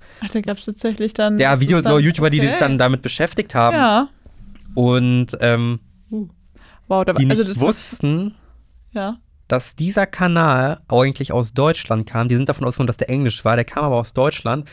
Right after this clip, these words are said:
Speaker 2: Und ich sah dieses Video und war so: Ja, ich bin derjenige, der diese Knetvideos macht.
Speaker 1: <laughs>
Speaker 2: Ich bin das. <laughs> Ja, aber ich sag's nicht. Ich mache hier einfach mein Ding. Und letztendlich muss man auch sagen, also ich fand's nicht schlimm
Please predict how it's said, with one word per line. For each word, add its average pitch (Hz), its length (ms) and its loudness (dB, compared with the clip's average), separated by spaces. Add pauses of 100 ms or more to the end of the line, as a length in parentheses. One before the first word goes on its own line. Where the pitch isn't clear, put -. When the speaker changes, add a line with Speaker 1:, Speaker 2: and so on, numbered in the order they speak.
(220)
Speaker 2:
Und 120 60 -2
ich 113 80 -4
sah 127 180 4
dieses 135 360 0
Video 139 220 2
und 135 100 0
war 127 120 4
so: 127 100 0
Ja, 151 200 0 (1080)
ich - 180 -6
bin 113 160 0
derjenige, 101 340 0
der 104 80 0
diese 98 240 -6
Knetvideos 107 540 0
macht. 254 300 0 (220)
Speaker 1:
<laughs> - 40 -12
Speaker 2:
Ich 202 180 -4
bin 120 140 0
das. - 320 -4 (200)
<laughs> - 200 -16
Ja, 131 100 0
aber 131 120 0
ich 131 80 -6
sag's - 340 0
nicht. - 320 -6 (520)
Ich 190 120 -6
mache 226 160 -2
hier 165 120 2
einfach 156 140 0
mein 151 200 0
Ding. 151 260 0 (560)
Und 123 440 0 (760)
letztendlich 147 880 -2 (600)
muss 127 140 -6
man 123 100 2
auch 120 100 2
sagen, 127 320 0
also 120 160 0
ich 113 120 -4
fand's 190 240 -4
nicht 160 200 -8
schlimm 240 340 -2